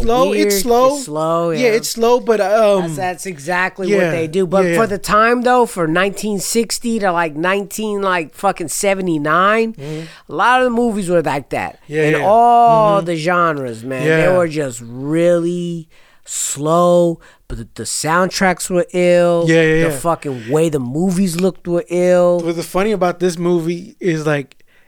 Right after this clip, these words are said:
Speaker 1: like, he'll just turn away, and then he'll start talking, and the girl's behind him and shit.
Speaker 2: Yeah.
Speaker 1: And he's like,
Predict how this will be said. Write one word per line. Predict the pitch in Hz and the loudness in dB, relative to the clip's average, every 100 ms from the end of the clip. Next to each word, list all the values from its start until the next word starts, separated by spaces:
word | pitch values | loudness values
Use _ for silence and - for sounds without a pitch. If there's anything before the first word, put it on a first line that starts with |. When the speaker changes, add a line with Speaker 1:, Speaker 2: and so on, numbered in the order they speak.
| _ - - 156 - | _ -20 -20 -20 -16
Speaker 1:
like, | 170 151 131 | -10 -10 -10
he'll | - 175 | -4 -4
just | 160 147 - - - - - | -2 -6 -10 -18 -20 -20 -10
turn | - 165 | -4 -2
away, | 143 139 151 156 165 160 - - - - _ | -4 -4 -4 -4 -6 -14 -20 -20 -20 -20 _
and | - 135 | -12 -8
then | 147 | -6
he'll | 139 | -6
start | - 127 | -8 -12
talking, | - 139 143 151 147 | -10 -10 -10 -10 -8
and | 139 | -6
the | 139 | -6
girl's | - 143 139 | -4 -4 -4
behind | 135 135 143 151 147 | -8 -8 -8 -8 -6
him | 151 | -8
and | 151 | -8
shit. | 151 120 156 113 | -8 -4 -4 -6
Speaker 2:
Yeah. | 110 - - | -10 -18 -20
Speaker 1:
And | 131 | -14
he's | 135 127 | -10 -10
like, | 131 | -10